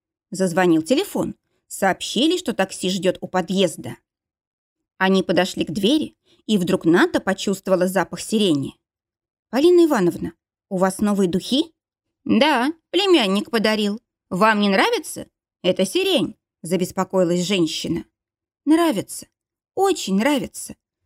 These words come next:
рассмеялась Наталья и поцеловала её в гладкую щёку. «Какая же я была дура, когда решила, что сирень меня может подвести. Прости меня, Господи, что я забыла.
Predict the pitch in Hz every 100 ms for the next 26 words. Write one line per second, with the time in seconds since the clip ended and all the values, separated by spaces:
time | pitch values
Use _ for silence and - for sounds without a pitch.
0 | _ 190 185 202 196 190 185 185 180 -
1 | 226 349 302 - 208 196 - 196 190 185
2 | 185 185 175 185 180 - 175 175 - 202
3 | - - _ _ _ _ _ _ _ _
4 | 359 - 440 311 196 185 196 190 175 170
5 | 247 311 233 - _ _ _ 196 202 202
6 | 208 - 220 202 - 185 - 185 247 349
7 | 285 196 190 185 - - 170 190 - -
8 | 202 - _ _ _ _ _ _ 370 359
9 | - 381 254 170 202 294 - 180 - -
10 | _ _ - - 220 202 208 190 247 185